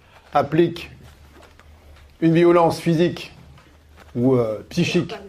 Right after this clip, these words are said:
sur un enfant, tu restes là stoïquement comme une carpe ou tu agis. Alors, c'est là, il faut que vous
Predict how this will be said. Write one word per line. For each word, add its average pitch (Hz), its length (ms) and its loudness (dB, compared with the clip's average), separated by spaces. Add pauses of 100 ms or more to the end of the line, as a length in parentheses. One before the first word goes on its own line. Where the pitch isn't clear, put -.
(580)
sur 151 360 2
un 139 100 -2
enfant, 160 400 2
tu 170 120 0
restes 147 240 2
là 151 420 4
stoïquement 160 640 0
comme 135 160 -2
une 131 120 -2
carpe 185 320 2 (180)
ou 135 60 -10
tu 151 140 -2
agis. 117 280 0 (2000)
Alors, 147 340 2 (2500)
c'est - 140 -2
là, 196 360 2 (1400)
il 131 80 -2
faut 185 140 4
que 170 120 0
vous 160 340 2